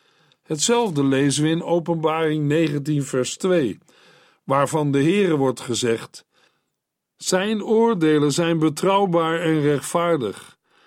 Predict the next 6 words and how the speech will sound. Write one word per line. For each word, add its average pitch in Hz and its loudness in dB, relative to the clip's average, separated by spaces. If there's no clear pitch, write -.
Hij 151 2
heeft 175 0
de 156 0
grote 185 2
hoer 185 2
veroordeeld, 165 0